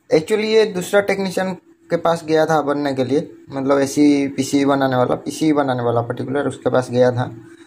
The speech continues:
तो क्या किया है देख लीजिए, मैं आपको दिखाता हूँ पीसीबी का हालत क्या है। यहाँ से इंडक्टर को निकाल के रख दिया है और पावर आईसी को निकाल के रख दिया है। मतलब देख लीजिए,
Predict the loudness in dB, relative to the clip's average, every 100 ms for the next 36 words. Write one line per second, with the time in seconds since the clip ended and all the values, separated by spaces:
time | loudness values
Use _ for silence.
0 | -10 0 2 2 2 0 0 0 0 0
1 | -2 -4 -8 -14 _ _ -20 -6 2 2
2 | 2 -2 -4 -4 -6 -14 -20 _ -8 -2
3 | 0 0 -2 -4 -6 -4 -6 -6 -6 -2
4 | 0 0 0 0 0 0 0 -4 -8 -14
5 | -18 -18 -20 -20 -20 -20 -20 _ _ _
6 | _ _ _ _ _ -4 0 0 0 0
7 | 0 0 0 0 0 0 0 0 2 0
8 | 0 2 0 0 -4 -10 _ _ _ _
9 | _ _ 0 2 2 2 2 4 2 0
10 | 0 -2 0 -2 0 0 -2 -4 -4 -4
11 | -6 -14 _ _ _ _ -20 -18 -18 -20
12 | -20 _ _ _ -20 -20 _ _ _ _
13 | _ 0 2 4 2 0 0 0 0